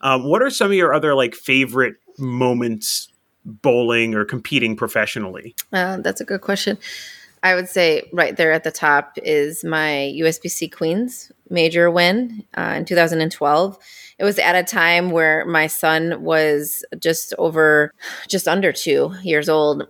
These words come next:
Speaker 2: And, um, it was a little bit of a struggle for me at that time in my life because I was trying to manage being a mom and figuring that out, but
Speaker 1: Mm.
Speaker 2: also wanting to still be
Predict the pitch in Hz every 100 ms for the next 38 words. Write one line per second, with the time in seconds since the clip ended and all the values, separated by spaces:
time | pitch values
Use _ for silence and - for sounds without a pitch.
0 | - 180 160 156 151 - 160 139 131 -
1 | - _ _ _ _ _ _ _ - _
2 | 226 233 247 214 185 254 269 294 226 226
3 | - 185 180 185 196 185 180 - - 185
4 | 175 180 170 170 165 165 _ _ _ -
5 | 85 160 190 165 143 - 170 160 160 156
6 | 151 - 165 156 147 156 180 185 - 165
7 | - 170 156 147 - 160 165 - 190 180
8 | - 156 151 151 156 147 156 - - -
9 | 180 170 160 147 - - 165 156 156 151
10 | 143 170 285 - _ - 156 151 151 147
11 | _ _ _ _ - 208 165 170 160 143
12 | 156 165 214 - - - _ - 175 180
13 | 185 - 180 170 170 165 170 165 196 -
14 | 170 165 170 156